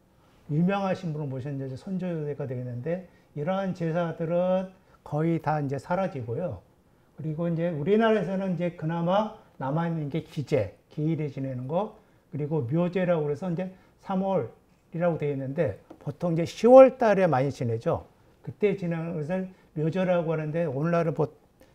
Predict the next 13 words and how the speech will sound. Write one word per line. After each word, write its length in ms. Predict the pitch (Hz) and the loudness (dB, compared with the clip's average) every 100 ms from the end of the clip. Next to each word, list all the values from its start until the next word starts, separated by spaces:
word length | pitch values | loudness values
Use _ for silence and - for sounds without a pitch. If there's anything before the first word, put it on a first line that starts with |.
| _ - | _ -6
아, 120 | 113 | -4
되게 320 | - 147 170 | 0 0 2
그냥 200 | 160 160 | 0 -2
시제라고도 800 | - 233 262 247 226 175 165 170 | -2 2 8 8 8 4 0 0
많이 260 | 139 135 139 | 2 0 0
얘기하는데 800 | 135 151 127 117 147 143 - - _ _ - | 0 -2 -2 -4 -2 -4 -6 -16 _ _ -12
엄격한 640 | 139 156 226 226 208 214 | -6 0 0 0 -2 0
의미의 280 | 190 175 170 | -2 0 -2
사시제와 520 | - 208 202 190 180 | -4 -10 -8 -2 -2
시제는 400 | 175 - 180 170 | -2 -4 -2 -2
구별이 440 | - 131 170 175 156 | -6 -4 -2 -2 -2
되는 220 | 135 123 | -4 -6
건데 440 | 127 123 165 180 | -6 -2 -4 -4